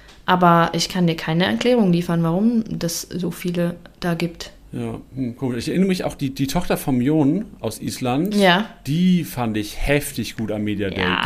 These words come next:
Speaker 2: Die,
Speaker 1: die
Speaker 2: die
Speaker 1: ist
Speaker 2: hat die
Speaker 1: stark.
Speaker 2: Dinger da in den Winkel geschraubt.
Speaker 1: Ja, ja. Das, also wenn man der beim Fußball zuschaut, äh, das ist eine richtige Augenweide. Die
Speaker 2: Ja.
Speaker 1: ich, ähm,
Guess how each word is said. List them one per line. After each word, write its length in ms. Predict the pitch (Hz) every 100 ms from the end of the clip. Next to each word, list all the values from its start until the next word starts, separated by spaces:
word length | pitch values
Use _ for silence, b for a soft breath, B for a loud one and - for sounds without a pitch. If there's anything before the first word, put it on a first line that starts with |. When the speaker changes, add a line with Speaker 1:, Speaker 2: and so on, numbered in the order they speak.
| 113
Speaker 2:
Die, 60 |
Speaker 1:
die 60 | 107
Speaker 2:
die 60 |
Speaker 1:
ist 100 | 104
Speaker 2:
hat 100 | 113 117
die 40 |
Speaker 1:
stark. 160 | 101 -
Speaker 2:
Dinger 340 | 156 202 156
da 160 | 120 113
in 100 | 110
den 300 | 110 104 95
Winkel 420 | 139 196 139 110
geschraubt. 1120 | 101 90 - - 110 - 170 123 - - - -
Speaker 1:
Ja, 60 | 196
ja. 160 | 180 - - - b b b b b
Das, 280 | 196 196 -
also 220 | 196 196
wenn 140 | 202 208
man 140 | 208
der 120 | 214 214
beim 120 | 214
Fußball 460 | 220 233 226 220
zuschaut, 720 | 220 214 214 - 202 196 196
äh, 360 | - 180 180 180
das 140 | 175
ist 80 | -
eine 100 | 185
richtige 300 | 185 175 180
Augenweide. 580 | - 175 175 170 170 170 - B B
Die 60 | 190
Speaker 2:
Ja. 40 |
Speaker 1:
ich, 140 | 185 208 -
ähm, 520 | 196 190 190 190 190